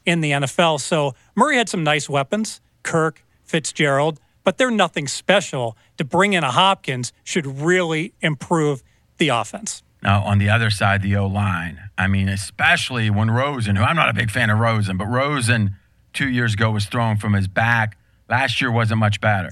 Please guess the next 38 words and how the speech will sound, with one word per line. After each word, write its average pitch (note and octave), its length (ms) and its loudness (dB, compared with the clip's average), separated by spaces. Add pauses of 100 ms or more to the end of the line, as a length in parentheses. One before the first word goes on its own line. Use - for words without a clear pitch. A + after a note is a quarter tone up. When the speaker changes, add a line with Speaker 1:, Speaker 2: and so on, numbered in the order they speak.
Speaker 1:
Yeah, F3 140 2
the C#3+ 160 -2
O-line F#3 480 2
has D3 140 -4
actually D3 320 -2
been C#3 380 -4
the E3 200 2
most G#3+ 400 0
injured G3 400 0
O-line F3 480 2
in C3+ 220 -6
football, C3+ 540 -2
not G3+ 200 2
just - 240 -6
last D#3+ 460 0
year, A#2 280 -2 (280)
but D#3 180 -2
the E3 80 -4
year E3 240 0
before. D3+ 460 -2
Now, C3 260 2 (300)
Speaker 2:
Now, G3 80 4
Speaker 1:
I B3+ 40 2
Speaker 2:
hold G3 160 0
on F#3+ 80 2
a D3+ 60 0
second. G#2 280 0
So C#3+ 100 -2
you're D#3+ 100 -2
saying E3 240 0
over F3+ 300 -2
two F#3 280 -2
years F#3+ 720 -2 (220)
they F3+ 80 0
were G3 80 0
the F#3 80 0
most G3 220 0
injured, G#3 400 0